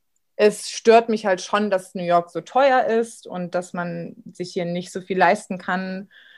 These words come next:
wohnmäßig. Und da ich ja vom Dorf bin, vermisse ich schon auch die Natur, definitiv. Also das fehlt mir schon. Und, äh, da sind wir aber Gott sei Dank uns beide auch sehr einig, dass es, ähm,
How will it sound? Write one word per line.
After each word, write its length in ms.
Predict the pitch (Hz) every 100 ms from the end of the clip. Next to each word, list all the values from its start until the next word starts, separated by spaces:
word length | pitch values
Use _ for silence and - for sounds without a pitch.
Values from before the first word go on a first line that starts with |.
| - _ -
wohnmäßig. 840 | 180 214 208 196 190 - 185 180
Und 220 | - 170
da 120 | 180 180
ich 100 | 208
ja 100 | 180
vom 200 | 196 180
Dorf 360 | 190 226 -
bin, 440 | 202 208 208 208 - _ _
vermisse 460 | 185 185 220 220
ich 160 | 208 -
schon 240 | 190 196
auch 140 | - 185
die 140 | 175
Natur, 540 | 156 156 151 - 170 - _
definitiv. 720 | 156 160 156 - - - _ _ _
Also 240 | 180 170
das 260 | 165 170 -
fehlt 320 | - 190 180
mir 140 | 165 165
schon. 520 | - 240 254 277 269 _ - _ _
Und, 420 | 190 185 185 180 -
äh, 220 | 165 175
da 100 | 175
sind 160 | 180
wir 80 | 185
aber 180 | 175 170
Gott 160 | 175 170
sei 80 | 190
Dank 160 | 175
uns 140 | 160 -
beide 260 | 156 180 151
auch 60 |
sehr 180 | - 165
einig, 320 | 160 175 170
dass 220 | 165 165
es, 240 | 165 160 -
ähm, 520 | 160 160 156 156 156